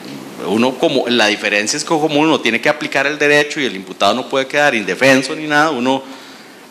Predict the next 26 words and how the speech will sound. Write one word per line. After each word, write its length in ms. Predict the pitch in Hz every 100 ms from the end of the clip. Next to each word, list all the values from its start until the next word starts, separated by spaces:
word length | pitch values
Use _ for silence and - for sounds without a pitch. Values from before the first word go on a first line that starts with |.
| - -
puede 340 | 127 127 143
llegar 300 | 131 120 110
a 40 | 123
absolverlo, 440 | - 117 156 151
pero 160 | 127 117
normalmente 640 | 117 113 135 175 180 175
en 80 | 117
muchos 320 | 123 131 175
casos, 320 | - 180 180
los, 140 | 131 117 117
y 60 |
uno 100 | 123
dice, 180 | 143 127
"Los 160 | 107 104
abogados 440 | 104 101 110 113
qué 120 | -
prueba 320 | 156 156 160 165
hicieron, 440 | - 165 165 107
es 80 | 127
que 100 | 143
no 100 | 160
llevaron 360 | 165 156 170 -
pero 160 | 135
ni 140 | 110 117
un 80 |
papel", 520 | 135 165 151 175 120